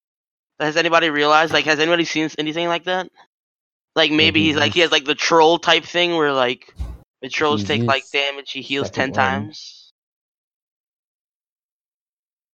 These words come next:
Speaker 1: But trolls, trolls heal, like, ten h-, H P points every round.
Speaker 2: Well, he's not a troll, he's a
Speaker 1: Yeah, but he's a
Speaker 2: Right.
Speaker 1: god of war. I'm pretty sure he has some type of regeneration, right?
Speaker 2: Like, he, he used second wind, which is a fighter ability.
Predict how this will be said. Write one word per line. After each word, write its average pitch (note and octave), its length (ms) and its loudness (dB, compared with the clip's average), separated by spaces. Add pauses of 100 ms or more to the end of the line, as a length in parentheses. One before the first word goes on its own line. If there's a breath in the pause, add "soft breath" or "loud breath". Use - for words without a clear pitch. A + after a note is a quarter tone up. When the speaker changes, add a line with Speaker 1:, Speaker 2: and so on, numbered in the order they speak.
(480)
Speaker 1:
But C3+ 100 -6
trolls, E3 440 -2
trolls D#3+ 320 -2
heal, D#3+ 120 -2
like, C#3 180 0 (160)
ten D3+ 220 2
h-, B2+ 200 0
H C#3 260 0
P C#3+ 140 0
points B2+ 260 -4
every B2+ 220 -2
round. B2+ 440 -2 (600)
Speaker 2:
Well, - 180 -6
he's G#2+ 140 -4
not B2 180 0
a F#2+ 40 -6
troll, G#2 440 -4
he's G#2 260 -8
a G2+ 160 -6 (480)
Speaker 1:
Yeah, G3+ 240 4
but D#3+ 140 4
he's E3+ 160 0
a E3 60 4
Speaker 2:
Right. A2 100 -4
Speaker 1:
god F3 260 10
of D3+ 140 2
war. D3+ 260 4
I'm C#3 120 4
pretty F3+ 160 0
sure E3+ 160 -2
he E3+ 80 0
has D#3 120 0
some D3 140 -2
type C#3 200 0
of C3+ 80 -6
regeneration, A#2+ 760 -6
right? C#3+ 500 -8
Speaker 2:
Like, A2 140 -4
he, - 160 -14
he A#2+ 160 -4
used D#3 260 2
second C3+ 380 -2
wind, G2+ 320 -2
which F#2+ 120 -10
is F#2+ 80 -8
a F2+ 80 -6
fighter G2 400 0
ability. F#2 680 -4